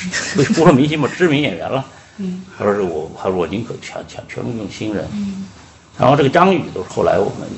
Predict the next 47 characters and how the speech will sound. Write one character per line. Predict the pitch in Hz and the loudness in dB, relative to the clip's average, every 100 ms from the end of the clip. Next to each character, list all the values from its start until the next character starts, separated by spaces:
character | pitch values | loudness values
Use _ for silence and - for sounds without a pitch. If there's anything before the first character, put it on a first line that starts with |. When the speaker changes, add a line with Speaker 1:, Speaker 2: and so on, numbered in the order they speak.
| - | -10
Speaker 1:
觉 | - - | -8 -6
得， | 98 - - - - - | -6 -8 -14 -20 -18 -10
呃， | 87 82 - | -8 -10 -12
需 | - 151 | -2 6
要 | 135 82 85 - - | 6 4 -6 -16 -16
一 | |
个 | - 90 - | -12 -10 2
更 | 113 87 | 2 2
成 | - 95 | -4 -4
熟 | 113 95 | -2 -4
的 | 98 | -4
演 | - - | -6 -10
员 | 87 - - - 139 | -14 -16 -20 -12 -6
去 | 123 120 - - | -4 -6 -12 -2
带 | 160 - | -2 0
一 | 143 | -6
下 | - - - | -6 0 2
这 | |
些 | - - - | 2 0 -4
年 | - | -6
轻 | - | -6
人。 | - - - - - - - - - - - - - - | -8 -10 -16 -18 -20 -20 -20 -20 -20 -20 -20 -20 -20 -16
Speaker 2:
嗯。 | 107 | -2
Speaker 1:
然 | 101 95 | 0 4
后 | 95 82 80 - - - - - - - - - - - _ _ _ - | 4 4 0 -6 -10 -14 -16 -20 -20 -20 -20 -20 -20 -20 _ _ _ 6
张 | 190 190 | 6 6
译 | 170 | 0
实 | - | 0
际 | 92 | -2
上 | 92 85 | -4 -4
是 | - | -10
后 | - - | -6 -4
来 | 82 76 - | -4 -8 -6
加 | - 131 | 0 0
上 | 123 - | 0 -6
去 | - | -14
的， | - - - 104 | -20 -20 -18 -12
Speaker 2:
嗯。 | 104 110 | -10 -8
Speaker 1:
就 | 87 | -6
张 | 110 104 | -2 0
译 | 95 | 0
在 | - 92 - - - - - - - - - 202 - | 0 -2 -4 -12 -16 -18 -18 -20 -20 -20 -12 -10 -8
开 | - 101 | -4 -2
幕 | 87 | -2
式 | - 82 78 | -2 -2 -2
那 | |
个， | - | -6